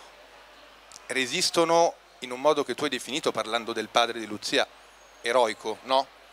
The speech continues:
Le condizioni sono sfavorevoli sotto tanti punti di vista, lo sono da un punto di vista ambientale, lo sono anche da un punto di vista di considerazione che quel mondo e le culture che esprime,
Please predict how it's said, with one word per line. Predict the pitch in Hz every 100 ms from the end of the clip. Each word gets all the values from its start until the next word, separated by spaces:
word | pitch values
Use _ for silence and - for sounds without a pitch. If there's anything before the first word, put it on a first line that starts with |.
| - - - -
Le | 120
condizioni | 123 139 139 - 196 165
sono | 131 123
sfavorevoli | - 117 127 139 135
sotto | 123 -
tanti | 135 127
punti | 120 113 -
di |
vista, | 117 113 - 101
lo | 117
sono | 139
da | 135
un | 120
punto | 123 135
di | 123
vista | 127 -
ambientale, | 117 113 107 131 151 160 - - - -
lo | 107
sono | - 120
anche | 127 147 123
da |
un | 113
punto | - 113 120
di |
vista | 131 151 131
di | 113
considerazione | 127 - 120 110 - 175 139 107 - - - -
che | 120
quel | 131 123
mondo | 139 160 147
e |
le | 123
culture | 123 120 143 131
che | 120
esprime, | - 143 151 151